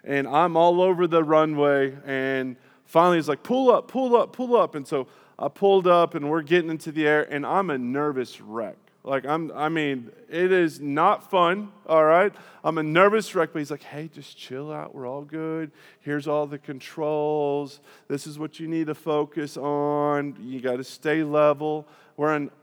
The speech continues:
we're in Arkansas. He's like, "Look, where's your house at?" And I was like, "It's over there." And, and I'm,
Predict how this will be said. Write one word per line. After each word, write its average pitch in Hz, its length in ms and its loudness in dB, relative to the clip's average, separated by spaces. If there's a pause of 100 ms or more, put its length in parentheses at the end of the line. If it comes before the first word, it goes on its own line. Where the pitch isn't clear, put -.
we're 151 180 0
in 139 60 -2
Arkansas. 139 580 0
He's 143 140 -4
like, 135 160 -8
"Look, 170 400 -2 (140)
where's 160 220 -6
your 165 120 -6
house 160 360 2
at?" 143 60 -4
And 110 100 -8
I - 20 -6
was 135 100 -10
like, 123 100 -12
"It's 143 180 -8
over 135 160 -6
there." 120 360 -4
And, 131 380 -8
and 135 340 -4 (340)
I'm, 147 280 -4